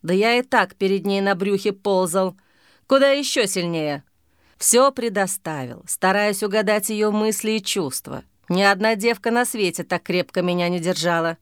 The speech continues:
«Давай решим это после поездки», —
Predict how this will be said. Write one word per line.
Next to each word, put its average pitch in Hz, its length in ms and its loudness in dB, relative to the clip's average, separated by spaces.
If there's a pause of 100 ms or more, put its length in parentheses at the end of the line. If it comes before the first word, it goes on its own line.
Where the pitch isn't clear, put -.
(760)
«Давай 214 420 4
решим 226 460 0
это 220 200 0
после 220 400 0
поездки», — 190 840 -4